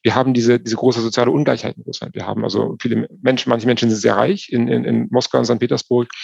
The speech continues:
in einigen anderen großen Städten, aber auch, auch, auch gerade auf dem Land oder, äh, haben wir große Armut. Wir haben gerade ältere Menschen, die sehr von ihrer kleinen Rente abhängen und die tatsächlich von der,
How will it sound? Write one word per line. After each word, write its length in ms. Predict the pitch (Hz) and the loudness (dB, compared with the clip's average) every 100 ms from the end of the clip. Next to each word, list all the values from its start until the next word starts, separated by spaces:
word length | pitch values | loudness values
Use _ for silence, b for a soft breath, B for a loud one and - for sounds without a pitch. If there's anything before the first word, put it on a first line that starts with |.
| B B B - | B B B -4
in 80 | - | 0
einigen 300 | 123 123 - | 2 2 2
anderen 360 | 123 131 127 | 2 2 0
großen 260 | - 127 127 | 0 0 0
Städten, 260 | - 131 | -2 0
aber 220 | 117 - 110 | 2 2 0
auch, 160 | - | -2
auch, 200 | - 117 | -4 -4
auch 160 | - - | -8 -4
gerade 140 | 113 | -4
auf 80 | 117 | 0
dem 140 | 120 | 2
Land 200 | 110 135 | 2 0
oder, 280 | 120 110 101 B B B | 0 0 0 B B B
äh, 360 | - 117 117 - | 0 2 2 0
haben 100 | 110 | 0
wir 80 | 113 | 0
große 260 | - 127 139 | 2 2 2
Armut. 320 | 123 110 - | 0 -2 -6
Wir 80 | 104 | -4
haben 140 | 113 | -2
gerade 180 | 113 - | 0 2
ältere 280 | 143 135 107 | 2 2 0
Menschen, 340 | 98 - 101 | -2 -4 -2
die 160 | 104 101 | -2 -2
sehr 520 | 110 123 120 120 117 | 2 4 6 4 2
von 140 | - | 0
ihrer 160 | 113 104 | -2 0
kleinen 220 | 113 107 | 0 0
Rente 260 | 113 131 117 | 0 0 -4
abhängen 400 | - 113 135 139 B B B B | -6 -8 -8 -10 B B B B
und 240 | 113 113 131 | 0 0 2
die 80 | |
tatsächlich 480 | 123 123 147 143 139 | 0 2 2 2 2
von 160 | 135 120 | 2 4
der, 280 | 117 117 | 4 4